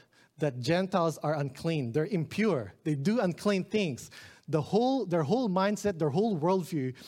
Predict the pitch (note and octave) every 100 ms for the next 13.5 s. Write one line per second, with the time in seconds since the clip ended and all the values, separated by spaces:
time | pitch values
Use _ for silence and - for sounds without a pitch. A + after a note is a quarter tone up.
0 | - D#3+ D3 C#3 G#3 A#3+ - F#3 G#3+ F3
1 | D3+ C#3+ D#3+ F3 - E3+ E3+ F3 - C#3+
2 | C3 D3 G2+ G#2 _ _ _ _ _ _
3 | _ _ - E3+ G3+ F#3 C4 C#4+ - -
4 | G#3+ G3+ G3 C#3+ C3+ G#3 E3 F#3+ F3+ F3+
5 | E3+ D3 D#3+ C3+ B2 E3 D#3+ C3 D3+ C#3
6 | C#3+ C3+ B2 G#2+ - D3 C3+ A#2+ C#3+ D3+
7 | D#3 - - - - - - _ - D3+
8 | F#3 D3 D3+ C3+ - F3+ C#3+ E3 E3+ -
9 | E3 F3 F3 E3+ D#3 D3+ D3 D3+ C#3 C#3+
10 | A#2+ A2+ G2+ - _ _ _ _ - D3+
11 | C#3 G3+ F3+ D#3+ F3+ C#3+ D#3+ C3+ D#3+ D#3
12 | D3+ D#3 D#3 - D3+ D3 C#3+ C#3 C3 B2+
13 | B2+ A#2+ B2+ G#2 G#2